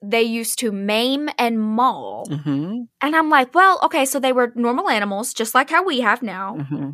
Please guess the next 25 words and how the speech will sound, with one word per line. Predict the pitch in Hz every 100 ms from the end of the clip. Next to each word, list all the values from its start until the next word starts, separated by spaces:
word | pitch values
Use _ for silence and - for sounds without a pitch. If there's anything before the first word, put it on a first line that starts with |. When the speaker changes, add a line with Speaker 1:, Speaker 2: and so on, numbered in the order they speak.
| -
Speaker 1:
You | 220
were | 226
either | 147 202 196 180
meek | 196 208 277 - -
prey," | - 311 208 202 294 - _ _
which | 214 208 - -
bunnies | 240 240 233 226 269 269
like | 269
Judy | 247 247 226 233 294 - _ _
and | 220 220 214
sheep, | - 269 247 262 _ -
there's | 214
another | 240 254
sheep | 262 285 -
up | 196
there | 190 196 233
we're | 208
gonna | 202 196
see, | 196 196 214 - _
they | 214
would | 233 240
be | 285
part | 285 226
of | 220 208
that. | 202 220